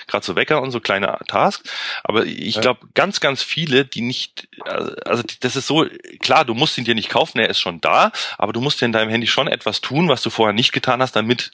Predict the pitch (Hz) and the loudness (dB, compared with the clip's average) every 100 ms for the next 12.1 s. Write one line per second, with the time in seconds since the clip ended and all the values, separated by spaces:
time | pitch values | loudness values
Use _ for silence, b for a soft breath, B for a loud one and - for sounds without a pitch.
0 | 107 107 - - 107 113 104 107 104 107 | -8 -4 0 0 0 -2 -2 2 4 2
1 | - - - - - 147 - 98 123 - | 0 -8 -4 -4 0 0 2 4 4 2
2 | B B 104 113 107 113 113 110 107 - | B B 2 2 4 2 4 2 -2 0
3 | 110 101 104 - 117 98 87 - 113 95 | -2 0 0 2 2 2 2 0 0 -2
4 | - - - - B B B B B _ | 0 -2 -2 -12 B B B B B _
5 | _ _ _ 98 95 - 113 110 - - | _ _ _ -6 -2 2 2 4 2 0
6 | - - 185 - 82 82 85 - - - | -4 -2 -2 -2 -4 -4 -4 -4 -4 -4
7 | - - - _ _ _ _ _ _ - | -2 -4 -10 _ _ _ _ _ _ 0
8 | 143 - 131 127 123 - 110 113 120 127 | 2 4 4 4 2 2 2 2 -2 -4
9 | 127 120 - 85 90 - 117 117 104 - | -4 -6 -2 2 4 4 2 0 -2 0
10 | 92 101 92 101 101 101 104 107 90 95 | 4 4 4 4 4 4 4 6 6 4
11 | 98 92 92 104 104 - - - - 107 | 2 4 4 4 0 -2 -4 -4 -6 -4
12 | - | -6